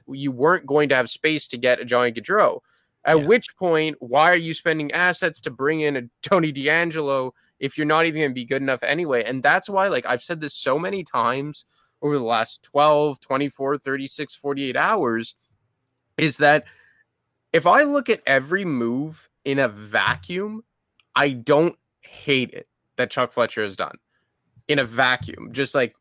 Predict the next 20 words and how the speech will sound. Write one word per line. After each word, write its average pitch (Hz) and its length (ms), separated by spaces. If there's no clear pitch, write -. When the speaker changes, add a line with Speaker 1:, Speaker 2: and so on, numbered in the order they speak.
Speaker 1:
Tony 180 260
DeAngelo 156 580
for 127 100
three 143 220
draft 135 340
picks, 131 240
five 123 240
million 135 300
dollars 117 440
to - 80
play 131 180
on 127 140
the 113 60
top 117 300
four, 117 320
uh, 120 60
in 117 200
the 117 60
top 107 300
four. - 300